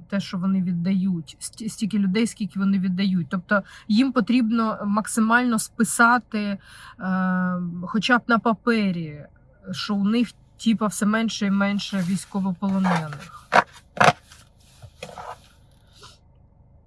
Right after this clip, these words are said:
Гарантовано уб'ють у закритому приміщенні.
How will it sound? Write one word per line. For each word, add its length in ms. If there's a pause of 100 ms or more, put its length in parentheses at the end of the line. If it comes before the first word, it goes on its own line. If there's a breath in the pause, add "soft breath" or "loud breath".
(1400)
Гарантовано 960
уб'ють 640
у 100
закритому 680
приміщенні. 1120